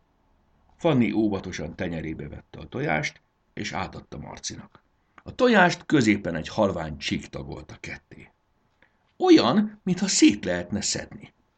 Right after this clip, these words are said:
töprengett Marci. „Megpróbálom. Talán valaki üzenetet rejtett el benne.” Gyors mozdulattal csavart egyet rajta. Úgy volt, ahogy gondolta. A tojás egyszeriben két darabra pattant szét,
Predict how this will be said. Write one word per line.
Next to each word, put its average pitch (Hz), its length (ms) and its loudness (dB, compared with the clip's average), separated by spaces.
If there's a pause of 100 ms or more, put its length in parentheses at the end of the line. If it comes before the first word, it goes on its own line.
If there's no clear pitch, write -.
töprengett - 560 -16
Marci. - 420 -16 (540)
„Megpróbálom. 80 840 -6 (320)
Talán 131 480 2
valaki 98 340 -4
üzenetet 85 500 -8
rejtett - 420 -18
el - 100 -16
benne.” - 400 -16 (560)
Gyors 147 260 0
mozdulattal 82 640 -8
csavart - 460 -14
egyet 78 320 -16
rajta. 76 340 -20 (580)
Úgy 175 220 6
volt, 127 260 2
ahogy 151 200 -2
gondolta. - 600 -12 (520)
A - 160 -20
tojás 170 560 2
egyszeriben 82 580 -4
két 80 240 -8
darabra 78 360 -14
pattant 160 400 -10
szét, 214 340 -8